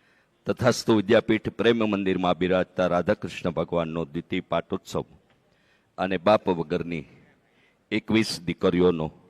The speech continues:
સમૂહ લગ્નોત્સવ પણ આપણે આયોજિત કરવા જઈ રહ્યા છીએ. એ દિવ્ય પ્રસંગમાં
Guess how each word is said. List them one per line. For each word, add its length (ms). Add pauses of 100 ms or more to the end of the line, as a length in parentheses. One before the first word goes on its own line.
(640)
સમૂહ 380
લગ્નોત્સવ 640
પણ 200
આપણે 300
આયોજિત 520
કરવા 380
જઈ 120
રહ્યા 360
છીએ. 220 (680)
એ 80
દિવ્ય 320
પ્રસંગમાં 720